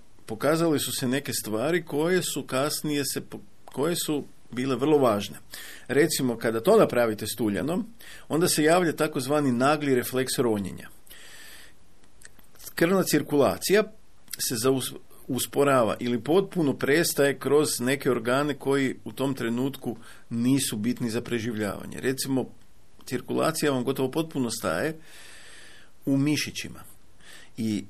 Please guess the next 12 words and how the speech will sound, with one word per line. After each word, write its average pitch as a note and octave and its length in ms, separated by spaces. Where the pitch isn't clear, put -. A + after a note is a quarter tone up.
cirkulacija C#3+ 760
se - 240
onda C3+ 520
usmjerava A#2 920
gotovo C3 480
isključivo, C#3 800
krv C#3 220
ide A#2+ 240
kroz E3 300
pluća, D#3 540
kroz A#2 300
srce D3 420